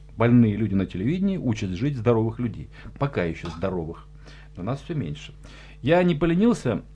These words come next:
вот только что буквально, м, находясь в кафе на встрече, набрал, э, в наборе слов "трезвость", э, просто "трезвость" и ушел в новости, вот в поисковой системе. Выдается мне новость, э, на нескольких сайтах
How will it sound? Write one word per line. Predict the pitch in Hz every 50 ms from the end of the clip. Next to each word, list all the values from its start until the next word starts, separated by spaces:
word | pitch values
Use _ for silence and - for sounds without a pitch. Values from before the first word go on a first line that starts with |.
| -
вот | 117 117 135 123 -
только | 160 147 143 -
что | - - 160
буквально, | 131 120 110 113 120 117 107 104 95 90 87 87 - - - - - - - - - - - - - - - - - - - -
м, | 120 104 95 98 92 92
находясь | 95 90 - 117 110 117 101 92
в | - -
кафе | 98 95 - - 190 220 220 175
на | 127 110 107
встрече, | - - - 104 95 - - 82 82 - - - - - - - - -
набрал, | 104 110 127 123 123 165 202 226 233 226 - - -
э, | 120
в | 120 117 113 113 107 104 113
наборе | 123 135 147 147 180 190 165 147
слов | 143 - 160 160 156 127 - -
"трезвость", | - 156 147 120 104 92 110 131 165 170 - - - - - - - - - - - - - - - -
э, | - - 107 120
просто | 110 147 151 120 - -
"трезвость" | 107 - 175 214 214 214 202 180 151 170
и | 202
ушел | 185 - - 180 151
в | 127 117
новости, | 107 90 87 - - - -
вот | 90 107 135 143 147
в | -
поисковой | - - - - - 104 98 98
системе. | - 120 110 - - 95 87 87 87 - - -
Выдается | 101 101 120 127 156 165 165 139 113 - - 123
мне | 117 117 117 113 110 110
новость, | 113 113 107 98 98 92 - - - - -
э, | 95 92 87 87 90 90 90 92
на | 92 95 107
нескольких | 113 107 - - - 101 - 104 95 -
сайтах | - 104 98 92 - 95